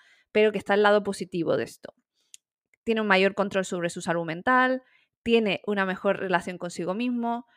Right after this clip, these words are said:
se toma las cosas de otra manera, es una persona infinitamente más feliz desde que consume cannabis,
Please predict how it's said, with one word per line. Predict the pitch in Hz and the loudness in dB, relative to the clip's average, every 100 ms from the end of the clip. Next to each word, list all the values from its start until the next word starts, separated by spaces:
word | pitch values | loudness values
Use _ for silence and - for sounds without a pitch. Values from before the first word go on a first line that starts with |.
| _ - | _ -8
se | - 196 | -2 2
toma | 240 233 196 | 4 4 2
las | 202 | 0
cosas | 202 190 | -6 -4
de | 185 | -6
otra | 175 165 | -6 -8
manera, | 175 233 240 240 - | -8 -6 -2 -2 -2
es | 214 | -8
una | 208 202 | -10 -10
persona | 185 202 196 | -8 -8 -8
infinitamente | - 180 190 190 185 175 180 | -8 -10 -8 -6 -6 -8 -6
más | 175 - | -6 -6
feliz | 180 240 233 | -4 -2 -2
desde | 196 | -6
que | - - | -8 -8
consume | 180 - 165 | -8 -8 -12
cannabis, | 160 208 240 247 | -8 -2 0 0